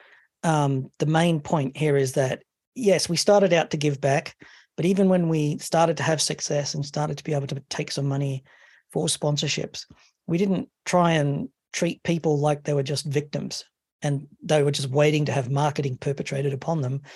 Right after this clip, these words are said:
We were always looking for a balance between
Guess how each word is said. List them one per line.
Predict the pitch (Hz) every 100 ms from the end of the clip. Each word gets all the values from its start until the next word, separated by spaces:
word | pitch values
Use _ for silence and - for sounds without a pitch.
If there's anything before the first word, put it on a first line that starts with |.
| - - -
We | 160
were | 156
always | 170 165 147
looking | 165 170 170
for | 147 151
a | 135
balance | 151 151 147 143
between | - 147 147 139 131